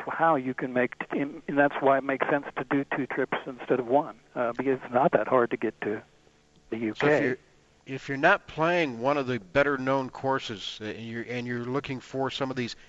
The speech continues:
Speaker 2: hidden gems, are they easy to get on? Can you just walk on, or should you make those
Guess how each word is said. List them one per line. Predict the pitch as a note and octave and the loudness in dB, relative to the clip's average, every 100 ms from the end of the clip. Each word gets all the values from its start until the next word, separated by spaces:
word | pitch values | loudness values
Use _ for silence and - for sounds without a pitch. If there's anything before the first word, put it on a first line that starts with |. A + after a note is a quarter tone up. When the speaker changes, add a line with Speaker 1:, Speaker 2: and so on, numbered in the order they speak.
| - | -20
Speaker 2:
hidden | - E3+ E3+ D3 B2+ | -2 2 2 0 -6
gems, | A#2 D3 C3 A2 - - - - | 2 4 4 0 -14 -20 -16 0
are | B2+ | 2
they | C3 C3+ C3+ B2+ C3 | 4 4 4 2 -2
easy | - D#3+ G#3+ F3+ F#3+ | 0 0 2 0 -2
to | D#3+ | -2
get | C3+ D#3 | 2 4
on? | D3 E3+ G#3 | 6 6 2
Can | - C3 | -2 -6
you | A#2 | -4
just | C#3 D3 - | -4 -6 2
walk | D3+ D#3 | 2 4
on, | E3 F3 | 0 -2
or | E3+ | -2
should | B2 C3+ B2+ | -6 -8 -6
you | B2+ | -8
make | A#2+ C3 - | -4 -4 -2
those | C3+ C3+ | -4 -4